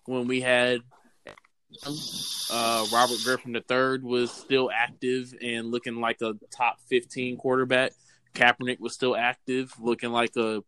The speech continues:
possibly top ten quarterback. Cam Newton was active and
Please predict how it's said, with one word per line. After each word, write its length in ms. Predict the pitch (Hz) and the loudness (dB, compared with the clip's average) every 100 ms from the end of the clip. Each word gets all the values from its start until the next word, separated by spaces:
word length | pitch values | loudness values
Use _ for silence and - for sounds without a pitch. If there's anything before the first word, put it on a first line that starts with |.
| _ | _
possibly 500 | 120 113 - 117 117 | 2 4 2 0 0
top 280 | 120 123 - | 4 2 2
ten 240 | 127 123 | -4 -4
quarterback. 540 | - 131 135 131 135 - _ _ - | -4 -4 -2 -2 -4 -4 _ _ -20
Cam 280 | - 120 117 | -2 0 2
Newton 340 | 120 123 127 | 0 0 -2
was 180 | 123 120 | 0 2
active 560 | 123 131 - 135 131 123 | 4 2 2 0 2 0
and 500 | 110 107 107 - | -4 -4 -8 -10